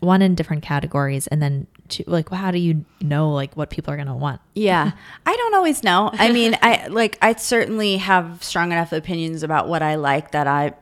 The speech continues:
Speaker 2: that I'm confident enough to be like, "Let's just try this." We've never really been, um, trend focused, although we,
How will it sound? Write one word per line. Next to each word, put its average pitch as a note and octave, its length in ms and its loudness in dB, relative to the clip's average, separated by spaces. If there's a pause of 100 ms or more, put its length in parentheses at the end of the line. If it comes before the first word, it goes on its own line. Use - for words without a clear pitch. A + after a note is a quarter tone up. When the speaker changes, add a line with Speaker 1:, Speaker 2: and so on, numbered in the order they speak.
Speaker 2:
that D3 500 0 (100)
I'm D3+ 300 -2 (160)
confident D3+ 420 -6
enough C#3+ 240 -6
to E3+ 80 -12
be D#3+ 120 -6
like, D3 140 -6
"Let's D#3 240 -6
just - 240 -10
try C#3+ 280 -4
this." C#3+ 240 -4
We've E3 180 -6
never E3 300 0
really D#3 260 -2
been, D#3+ 460 -2 (760)
um, D3 340 -2 (100)
trend E3+ 380 -2
focused, D#3 580 -2
although D3+ 580 0
we, D#3+ 380 -4